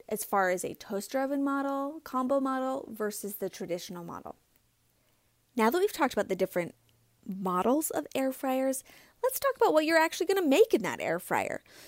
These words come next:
So I've already mentioned how I love doing the vegetables, the leftovers, and anything from my freezer. But there's a lot of other things that I make pretty regularly. Hard-boiled eggs. And I don't even know that we can call them hard-boiled eggs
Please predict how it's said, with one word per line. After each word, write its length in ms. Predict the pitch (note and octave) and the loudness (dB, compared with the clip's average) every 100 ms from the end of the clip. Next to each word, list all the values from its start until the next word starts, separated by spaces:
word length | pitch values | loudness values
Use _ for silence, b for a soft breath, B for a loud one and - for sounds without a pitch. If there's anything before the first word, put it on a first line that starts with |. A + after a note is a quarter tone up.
| B | B
So 260 | - C4 A3+ | 6 8 8
I've 180 | G#3 | 6
already 200 | G#3 A#3+ | 4 4
mentioned 420 | F#4+ F4 G#3+ D#4+ D4 | 2 -2 -4 -6 -2
how 100 | G#3 | 0
I 60 | |
love 180 | F#3 F3 | 0 0
doing 180 | F3+ F3 | -2 -4
the 60 | F#3 | -2
vegetables, 640 | C4+ - - B3 B3 A#3 | -2 -2 -4 2 2 2
the 120 | - | -2
leftovers, 720 | F#3+ F#3 - G3 F3+ F3 F3 - | 0 0 0 -4 -2 -2 -4 -6
and 120 | G#3+ - | -8 -2
anything 580 | D#4+ F#4 D#4 C#4+ C4+ C4+ - | 0 0 0 0 0 -2 0
from 180 | A#3 | 2
my 120 | G3 F#3 | 2 0
freezer. 480 | - D3+ - - - _ B B B B - | -4 -6 -6 -10 -12 _ B B B B 8
But 180 | F4+ - | 8 10
there's 160 | A#3+ | 6
a 60 | C4 | 8
lot 220 | B3+ F4+ | 4 2
of 80 | G4 | 0
other 200 | D#4+ C#4 | 0 -2
things 340 | A#3 G3 F#3+ | -2 -4 -4
that 140 | - F#3+ | -4 -2
I 100 | F#3+ | -2
make 300 | F3+ F3 - | -4 -6 -12
pretty 520 | - - G3 F#3 G#3 - | -20 -6 -4 -4 -6 -8
regularly. 840 | G3 F#3+ F3 E3+ C#3 F2+ - G1+ - _ B - _ _ _ | -2 0 0 0 -4 -4 -6 -8 -12 _ B -10 _ _ _
Hard-boiled 640 | - - G3+ - F#3+ E3+ | -16 -8 -8 -4 -6 -4
eggs. 460 | - - - - - _ - B B B B | -6 -8 -10 -16 -18 _ -20 B B B B
And 120 | A3 | 2
I 60 | A3 | 4
don't 160 | C#4+ | 4
even 220 | A4 C#5+ A4+ | 2 0 2
know 100 | C4 | 4
that 140 | - | 2
we 80 | A#3 | 0
can 180 | A3+ G3 | -6 -8
call 260 | - F3+ | -6 -4
them 160 | G#3 B3 | -2 -2
hard-boiled 560 | C#4 C#4+ - D4 D4 D4 | -2 -4 0 0 2 0
eggs 400 | C#4+ C4+ - | -2 -4 -10